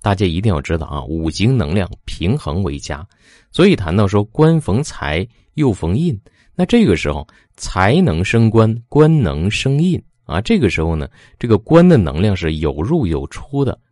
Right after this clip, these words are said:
官是完好的。如果说只是财生官而无印的时候，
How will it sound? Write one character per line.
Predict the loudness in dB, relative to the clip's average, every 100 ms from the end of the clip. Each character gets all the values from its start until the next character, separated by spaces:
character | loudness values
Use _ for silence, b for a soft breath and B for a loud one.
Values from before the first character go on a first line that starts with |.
| _
官 | 0 2 2
是 | 0
完 | -2 -4 -8
好 | -10 -12 -14
的。 | -18 b b b b b
如 | 2 4
果 | 4
说 | 2
只 | 0 -6 -6
是 | -2 -2
财 | -2 -2 0
生 | 0 2
官 | 2
而 | 0
无 | -2 -2
印 | 2 2
的 | 2
时 | -4 -6
候， | -10